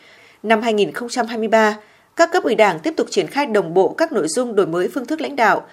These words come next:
phát huy cao hơn nữa vai trò trách nhiệm của từng cá nhân, nhất là người đứng đầu, khuyến khích tinh thần đổi mới,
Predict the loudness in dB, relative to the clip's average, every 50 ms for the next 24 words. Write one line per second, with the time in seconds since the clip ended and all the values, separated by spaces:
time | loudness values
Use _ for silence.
0 | -20 _ _ -4 -2 0 0 0 0 0 -2 -2 0 -2 -2 0 0 2 2 2
1 | 0 0 -2 -2 -2 -4 -2 -2 -2 -2 -2 -4 -6 -6 -4 -4 -4 -4 -4 -6
2 | -4 -2 -2 -2 -2 -6 -8 -10 -8 -6 0 2 2 2 2 -2 -8 -18 -20 -20
3 | _ -2 -2 -2 0 -2 -2 -2 0 0 0 0 -2 -2 2 4 6 6 4 4
4 | 0 -6 -14 _ _ _ _ 2 4 4 4 4 2 -2 0 0 -2 0 0 0
5 | 0 2 0 0 0 0 0 0 0 0